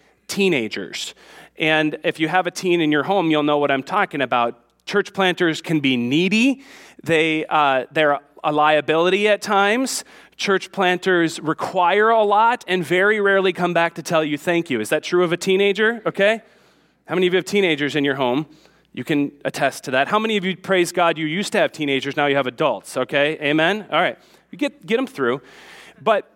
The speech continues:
one of the reasons I'm here and why I wanted to come and make this switch with David today was to come back to Renovation Church and say,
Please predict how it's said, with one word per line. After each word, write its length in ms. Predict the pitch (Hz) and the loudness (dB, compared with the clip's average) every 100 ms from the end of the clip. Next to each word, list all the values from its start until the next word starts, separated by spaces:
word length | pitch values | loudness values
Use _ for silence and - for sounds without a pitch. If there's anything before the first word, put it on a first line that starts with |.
| _ | _
one 180 | 151 311 | 0 2
of 60 | 330 | 2
the 80 | 262 | 2
reasons 400 | 220 185 202 196 | 0 0 0 2
I'm 180 | 180 170 | 0 0
here 500 | - 180 120 170 - _ _ _ _ _ _ - - | -2 -2 0 -4 -8 _ _ _ _ _ _ -14 -6
and 120 | 151 | 0
why 140 | 175 | 2
I 40 | 185 | 4
wanted 260 | 214 240 | 2 2
to 60 | 214 | 0
come 300 | - 185 170 | 0 0 0
and 80 | 165 | 0
make 180 | 175 175 | 0 0
this 140 | 160 | -4
switch 340 | - 165 156 | -2 -2 -2
with 160 | 151 131 | -4 -2
David 340 | 139 139 135 | 0 0 0
today 320 | 131 131 127 123 | -4 -2 0 0
was 280 | 131 135 | 0 -2
to 160 | - 180 | -4 -6
come 320 | - 220 233 | -2 -2 0
back 460 | 170 147 143 - _ | 0 0 -2 -4 _
to 120 | 160 | -6
Renovation 540 | 143 165 156 147 - 139 | 0 0 2 0 -2 -6
Church 380 | - 131 120 | -2 -2 -2
and 120 | 143 131 | -4 -2
say, 480 | - 123 107 139 | -2 -2 -4 -8